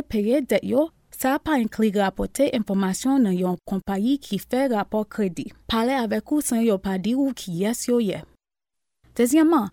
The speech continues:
idantifye det la. Si ou rekonèt det la, ou ka kontakte persepte det la epi eseye travay sou yon plan ranbòsman ki fè sans pou ou. Si det la gen plizyè anè, anvan ou fè yon peman ou swa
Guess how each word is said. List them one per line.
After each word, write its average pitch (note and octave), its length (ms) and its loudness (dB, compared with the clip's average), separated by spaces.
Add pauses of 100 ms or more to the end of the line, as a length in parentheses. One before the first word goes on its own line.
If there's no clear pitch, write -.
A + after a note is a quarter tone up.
(120)
idantifye C4+ 640 2
det D#4 220 4
la. F#3+ 160 -4 (420)
Si G4+ 240 8
ou G4+ 160 8
rekonèt G#3+ 480 2
det - 240 -4
la, G#3+ 220 0 (500)
ou E4+ 80 4
ka F4 180 -2
kontakte B3 640 2
persepte A3+ 560 0
det - 160 0
la A3+ 240 -2 (100)
epi A3 320 0
eseye C4+ 460 2
travay A#3 400 0
sou G3 160 0
yon F#3 160 2
plan B3+ 320 2
ranbòsman G#3 720 0 (100)
ki D#4+ 180 -2
fè E4 220 4
sans F#4+ 320 -2
pou F#3+ 300 -6
ou. - 60 -20 (280)
Si - 240 0
det C4+ 240 2
la A3 100 0
gen F#3 220 -4
plizyè B3+ 480 2
anè, F#3+ 320 -2 (300)
anvan C#4+ 240 6
ou G4 80 -6
fè C#4 160 4
yon B3 200 4
peman F#3+ 400 0
ou C#4 120 2
swa D#4+ 220 2